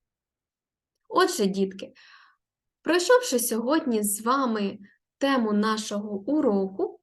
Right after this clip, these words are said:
ми підходимо до домашнього завдання. Ми з вами пригадали, які є типи мовлення, які є тексти, навчилися їх визначати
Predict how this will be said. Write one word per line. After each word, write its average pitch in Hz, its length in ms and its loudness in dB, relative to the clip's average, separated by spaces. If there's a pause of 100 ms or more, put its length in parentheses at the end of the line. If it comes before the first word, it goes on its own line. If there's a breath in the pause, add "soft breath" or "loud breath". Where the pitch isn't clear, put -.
ми 415 160 4
підходимо 349 580 2
до 247 160 0
домашнього 269 840 -4
завдання. 226 720 -2 (300 loud breath)
Ми 494 160 8
з 233 80 2
вами 220 280 4
пригадали, 202 580 0
які 190 220 -2
є 190 220 -2
типи 190 280 -4
мовлення, 240 680 0 (300 loud breath)
які 370 300 2
є 196 180 2
тексти, 277 520 -2
навчилися 285 640 4
їх 202 220 0
визначати 233 920 -2